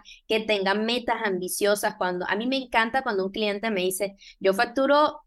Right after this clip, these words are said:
ochocientos mil, pero yo quiero llegar a millón quinientos". De una vez mi cerebro dice, "Él es",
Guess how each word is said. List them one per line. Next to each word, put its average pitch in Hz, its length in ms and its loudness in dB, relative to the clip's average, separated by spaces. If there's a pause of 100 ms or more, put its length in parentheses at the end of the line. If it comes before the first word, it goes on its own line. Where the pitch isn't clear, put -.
(140)
ochocientos 220 600 0
mil, 226 240 -2
pero 165 120 0
yo 180 140 2
quiero 214 160 0
llegar 196 300 2
a 196 80 2
millón 180 280 0
quinientos". 180 540 -2
De 190 120 0
una 196 200 0
vez 220 140 -2
mi 233 100 -8
cerebro 175 380 -2
dice, 180 360 -4
"Él 196 300 0
es", 160 380 -6